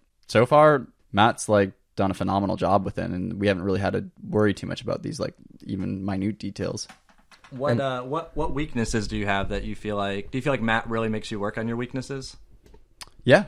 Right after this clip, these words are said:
Speaker 1: definitely. Um, I mean, I think in terms of, like, triathlon, it's pretty obvious. You,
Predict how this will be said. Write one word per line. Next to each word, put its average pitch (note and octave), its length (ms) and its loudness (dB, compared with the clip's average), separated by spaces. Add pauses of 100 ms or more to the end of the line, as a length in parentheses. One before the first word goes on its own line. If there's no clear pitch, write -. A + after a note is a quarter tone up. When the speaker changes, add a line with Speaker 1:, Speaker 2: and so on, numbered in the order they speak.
(100)
Speaker 1:
definitely. - 340 -4 (300)
Um, G#2+ 360 6
I G2+ 60 4
mean, C#3+ 180 6
I C3+ 100 6
think - 420 -4 (200)
in G2+ 300 -4 (260)
terms B2 260 2
of, G#2+ 200 4
like, F#2 260 4
triathlon, G2 440 4
it's F2 100 -8
pretty G2 220 2
obvious. F#2+ 540 2
You, F#2+ 220 -4